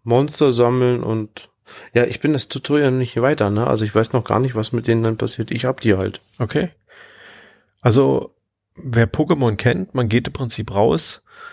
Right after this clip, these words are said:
Speaker 2: und statt
Speaker 1: Ich
Speaker 2: halt,
Speaker 1: kenn Pokémon
Speaker 2: statt
Speaker 1: nicht.
Speaker 2: halt den Pokémons rennen, rennen halt Geister rum und die Geister müssen gefangen werden. Bei Pokémon schmeißt du einen Ball oder vielleicht auch mal zwei.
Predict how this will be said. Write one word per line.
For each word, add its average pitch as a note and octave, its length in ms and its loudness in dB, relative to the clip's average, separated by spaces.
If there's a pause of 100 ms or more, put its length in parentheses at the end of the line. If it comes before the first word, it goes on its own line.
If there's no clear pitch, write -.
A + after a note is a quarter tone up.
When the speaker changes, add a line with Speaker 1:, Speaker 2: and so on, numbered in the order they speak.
(460)
Speaker 2:
und A#2 260 -2
statt - 320 -2
Speaker 1:
Ich A#2 80 -2
Speaker 2:
halt, A2+ 120 -2
Speaker 1:
kenn C#3 180 0
Pokémon G#3+ 400 2
Speaker 2:
statt B2+ 160 4
Speaker 1:
nicht. A2+ 80 -2
Speaker 2:
halt B2 180 0
den A2 180 -4
Pokémons D#3+ 840 -4
rennen, A#2+ 480 2
rennen A#2 280 0
halt A#2 160 0
Geister C#3+ 340 2
rum F3 300 -4 (380)
und B2+ 120 -4
die A#2 60 0
Geister A#2+ 340 4
müssen A#2 240 -2
gefangen G2 380 -2
werden. G2 240 -4 (320)
Bei A#2 80 2
Pokémon D3+ 500 -2
schmeißt - 380 0
du B2+ 60 -2
einen G2 80 -2
Ball G2+ 280 2
oder A#2+ 260 0
vielleicht A2+ 320 -2
auch B2+ 80 -2
mal G2 160 -2
zwei. D3 420 0